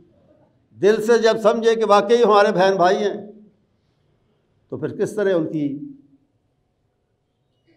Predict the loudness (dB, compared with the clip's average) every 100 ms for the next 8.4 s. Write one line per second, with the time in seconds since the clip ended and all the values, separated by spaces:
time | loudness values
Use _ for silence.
0 | _ -8 -6 -6 -8 -6 -6 -6 -8 -8
1 | -8 -8 -6 -6 -8 -8 -10 -6 -6 -6
2 | -10 -10 -10 -10 -12 -16 -18 -20 _ _
3 | _ _ _ -10 -4 -2 0 -2 -2 -2
4 | -2 -2 0 2 0 0 -2 -2 -2 -2
5 | -8 -18 -20 _ _ _ -10 -6 -6 -4
6 | -6 -4 -6 -4 -6 -8 -4 -4 -4 -8
7 | -16 -20 _ -14 -14 -12 -12 -10 -4 -4
8 | -4 -8 -12 -14